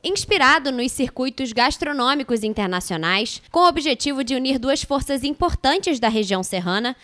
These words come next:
a gastronomia e o turismo, o Serra Wine Week chegou à décima terceira edição, ainda mais fortalecido e estruturado.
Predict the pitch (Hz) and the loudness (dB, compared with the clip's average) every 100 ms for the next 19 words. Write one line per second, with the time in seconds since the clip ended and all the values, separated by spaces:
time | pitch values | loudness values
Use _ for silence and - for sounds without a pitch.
0 | - 196 208 - 311 285 262 208 175 165 | -8 -2 -2 -2 -2 -2 -2 -2 -2 0
1 | 190 247 359 254 254 262 269 - - - | -2 -2 -2 0 -2 -4 -8 -12 -20 -8
2 | 339 - 370 370 311 285 277 214 247 - | -8 0 0 2 2 0 0 -4 -4 -4
3 | - 254 220 247 269 220 214 311 330 285 | -4 -4 0 2 0 0 0 0 -2 -4
4 | 254 233 - 190 175 165 - 214 240 254 | -4 -6 -6 -6 -6 -8 -6 -4 -4 -8
5 | - - - 330 349 330 330 - 349 339 | -14 -8 -2 2 2 2 0 0 -2 0
6 | 359 330 302 - 285 247 - 285 277 269 | 0 0 -2 -4 -4 -4 -4 -2 -2 -4
7 | 269 285 233 165 147 - | -4 0 2 2 0 -8